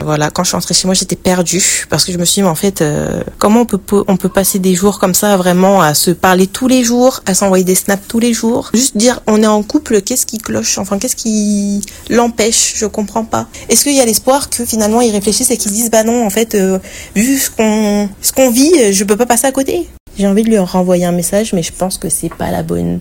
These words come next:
chose à faire, que si justement depuis une semaine qui m'a lâché un vu, bah, je pense que ça veut tout dire. Mais en fait, c'est que, en quelques mois, on a déjà créé tellement de souvenirs. Et en fait, je me dis, « Mais en fait, tout ça, ça s'arrête juste parce que t'as peur d'aller de l'avant. »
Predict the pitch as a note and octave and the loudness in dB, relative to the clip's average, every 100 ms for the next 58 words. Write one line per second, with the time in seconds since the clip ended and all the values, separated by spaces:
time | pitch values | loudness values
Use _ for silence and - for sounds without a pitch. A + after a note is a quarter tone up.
0 | - - F3 E3 E3 - D#3+ F#3+ - - | -8 -6 -2 -2 -4 -4 -4 -4 -8 -16
1 | - G3 F#3+ F#3+ - - G3+ G3 F#3 - | -6 0 0 0 -4 -2 0 -2 -2 -2
2 | F3+ F3+ F3+ E3+ - F#3 F3+ F3 F#3+ F3+ | -2 0 0 -4 -4 -4 -2 -2 0 -2
3 | F3 E3+ D#3+ - - - - - - F#3 | 0 -2 -4 -8 -14 -12 -12 -12 -8 -4
4 | F3 E3 E3 - - F3 - - E3 D3+ | -2 0 -2 -2 -2 -2 -4 -4 -2 0
5 | D#3+ A3 - - - F#3 D3+ D#3 D#3+ E3 | 0 0 -2 -4 -4 -2 -2 -4 -4 -6
6 | - G3+ G#3 G3+ F#3 - - F3 F3 - | -4 -2 -2 -2 -2 -2 -2 -2 -4 -4
7 | F#3 F3 E3+ G3 - - - A#3 A#3 D4 | -4 -2 -4 -4 -10 -14 -2 0 0 0
8 | B3+ - G#3+ - - G3 A3+ C4 C4 B3+ | -2 0 -2 -2 -2 -2 0 0 0 0
9 | D4 - G3 G3+ G3 G3+ - G#3 A3+ C#4 | 0 0 0 2 0 -4 -4 -4 -2 0
10 | D#4 C#4+ - A#3+ A3+ A#3 C#4+ E4+ - - | 0 0 0 0 4 4 2 0 -4 -10
11 | - B3 D#4 C#4 A3+ C4+ C4 G#3+ C4+ - | -2 2 4 2 4 2 2 0 -2 0
12 | C4+ C#4 D4+ D4 A#3 A3 B3 A#3+ C4+ - | -2 0 -2 -2 -2 -2 -2 -2 -2 -2
13 | A#3 - C4 A3+ G3+ - B3 A3+ G3+ G3 | -2 -4 -2 -2 -2 -4 -2 0 0 2
14 | A3 G#3 F#3+ G#3 G#3 G3 A3 | 0 0 0 0 0 0 -4